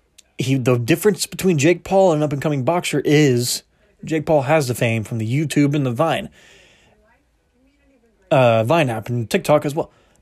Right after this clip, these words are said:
That stuff's hard. Yes, it's not physically demanding, but it's hard to build yourself up like that. So props to him for that. He has the look to be a great fighter. He has, uh,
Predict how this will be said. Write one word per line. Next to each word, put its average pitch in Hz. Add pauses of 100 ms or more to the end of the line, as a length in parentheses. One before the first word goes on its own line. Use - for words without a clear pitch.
That 165
stuff's -
hard. -
Yes, -
it's - (640)
not 170
physically 151
demanding, 151
but 139
it's 175
hard 185
to 143
build 131
yourself 123
up 180
like 123
that. -
So -
props 135
to 185
him 165
for 165
that. 135 (840)
He -
has 120
the 175
look 151
to -
be 123
a -
great 123
fighter. 117 (380)
He -
has, 110 (200)
uh, -